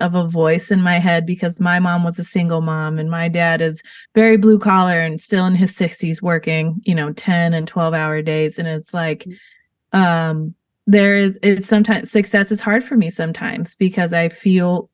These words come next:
Speaker 1: guilty that my parents didn't have that life. So I don't know if, if that's something anyone else relates to or if you've seen before.
Speaker 2: So you're talking about not, not necessarily mom guilt,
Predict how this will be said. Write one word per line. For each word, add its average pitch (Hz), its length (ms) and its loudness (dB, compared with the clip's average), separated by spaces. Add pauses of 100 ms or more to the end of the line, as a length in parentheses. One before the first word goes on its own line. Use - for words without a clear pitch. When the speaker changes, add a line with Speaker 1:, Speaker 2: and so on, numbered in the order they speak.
Speaker 1:
guilty 190 440 2
that 160 180 -2
my 165 140 -2
parents 170 480 -4
didn't 160 240 -6
have 165 300 -6
that 139 240 -8
life. - 280 -10
So 165 180 -4
I 165 140 -2
don't 170 160 -2
know 160 200 -2
if, 170 80 -4 (920)
if 214 80 6
that's 220 180 4
something 220 180 8
anyone 190 240 2
else 185 200 -4
relates 170 400 -4
to 202 120 2
or 170 160 2
if 165 100 -4
you've 170 160 -6
seen 170 300 -4
before. 165 480 -6 (840)
Speaker 2:
So - 160 -2
you're 233 160 4
talking 220 440 2
about 175 380 0
not, 202 320 2
not 202 280 -2
necessarily 185 540 0
mom 170 380 2
guilt, 135 380 -6